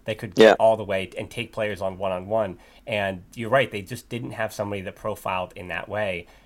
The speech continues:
Speaker 1: uh, the way that Fati does, even at his, again, regardless of his age. Um, and then you also bring up, you're right, there, there are then three places where he could really be, uh, effective here. And I, I think that there's not necessarily a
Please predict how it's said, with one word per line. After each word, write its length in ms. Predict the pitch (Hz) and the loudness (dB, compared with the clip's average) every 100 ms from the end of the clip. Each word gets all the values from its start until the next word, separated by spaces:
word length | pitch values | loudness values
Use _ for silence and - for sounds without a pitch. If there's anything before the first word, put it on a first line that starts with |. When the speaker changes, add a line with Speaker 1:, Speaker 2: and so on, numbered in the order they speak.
| - | -8
Speaker 1:
uh, 340 | 90 82 82 - 117 | -6 -4 -6 -10 -10
the 120 | 107 | -4
way 160 | 98 | -4
that 180 | 90 87 | -4 -4
Fati 320 | 98 92 90 | -2 -2 -4
does, 300 | 85 87 85 - | -8 -8 -10 -12
even 260 | 113 104 | -8 -6
at 80 | 95 | -6
his, 200 | 98 - | -8 -10
again, 300 | 113 117 92 | -4 -2 -2
regardless 400 | 98 113 104 98 | 2 2 2 -8
of 80 | 90 | -14
his 140 | 85 | -10
age. 360 | 127 98 80 - - - | -6 -6 -10 -18 -20 -10
Um, 360 | 117 104 90 - | -2 0 0 -4
and 100 | 123 | -2
then 100 | 131 | 0
you 120 | 120 | 2
also 200 | 143 139 | 0 0
bring 200 | 107 113 | -6 -2
up, 240 | 107 104 - | -2 -4 -8
you're 140 | 110 | -4
right, 220 | 156 117 - | -2 -2 -4
there, 200 | 107 107 | -4 -2
there 160 | 107 | 0
are 220 | 98 92 - - _ - | 0 0 -6 -20 _ 0
then 240 | 117 110 | 0 0
three 420 | - - 135 170 | -8 -10 -4 -4
places 440 | 170 139 135 127 104 | -2 -4 -4 -10 -10
where 120 | 110 | -10
he 140 | 117 | -10
could 180 | 113 95 | -12 -8
really 300 | 113 135 120 | -4 -2 -4
be, 440 | 120 110 104 - - | -6 -8 -8 -12 -10
uh, 120 | - | -8
effective 460 | - - 139 - 92 | -8 -4 -4 -4 -12
here. 200 | 90 87 | -8 -4
And 260 | 110 101 - | -4 -4 -4
I, 180 | 120 - | -6 -6
I 120 | 120 | -8
think 280 | - 147 143 | -6 -8 -4
that 180 | 123 117 - - _ _ - | -4 -6 -16 -20 _ _ -6
there's 180 | 147 131 | -4 2
not 220 | 160 208 | 4 4
necessarily 800 | 170 143 - 143 135 135 127 120 113 | 0 -6 -10 -4 -2 -2 -6 -6 -4
a 320 | 110 101 | -4 -6